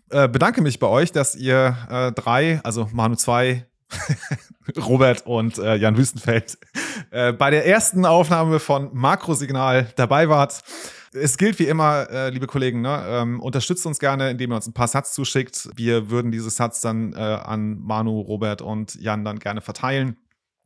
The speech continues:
Ihr könnt es machen, indem ihr, äh, uns hört über einen Podcast-Player, der Streaming erlaubt, der Boosts erlaubt. Ihr könnt gerne auf unsere Webseite gehen und dort uns einen Tipp hinterlassen. Wenn ihr die großartige Albi Browser-Extension habt, dann könnt ihr das automatisch aus der Browser-Extension bei uns auf der Webseite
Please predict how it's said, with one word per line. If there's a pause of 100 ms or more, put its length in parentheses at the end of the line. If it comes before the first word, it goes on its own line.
(460)
Ihr
könnt
es
machen,
indem
ihr,
äh,
uns
hört
über
einen
Podcast-Player,
der
Streaming
erlaubt,
der
Boosts
erlaubt. (340)
Ihr
könnt
gerne
auf
unsere
Webseite
gehen
und
dort
uns
einen
Tipp
hinterlassen.
Wenn
ihr
die (200)
großartige
Albi
Browser-Extension
habt,
dann
könnt
ihr
das
automatisch
aus
der
Browser-Extension
bei
uns
auf
der
Webseite